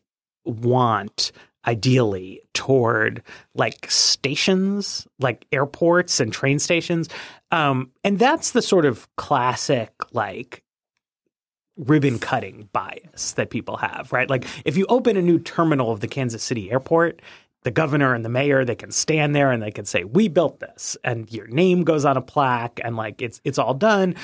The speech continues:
Whereas if it's like you improved the signals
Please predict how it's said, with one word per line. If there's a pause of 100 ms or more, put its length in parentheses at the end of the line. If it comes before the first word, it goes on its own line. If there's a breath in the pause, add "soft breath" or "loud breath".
(180 loud breath)
Whereas
if
it's
like (340 soft breath)
you
improved
the
signals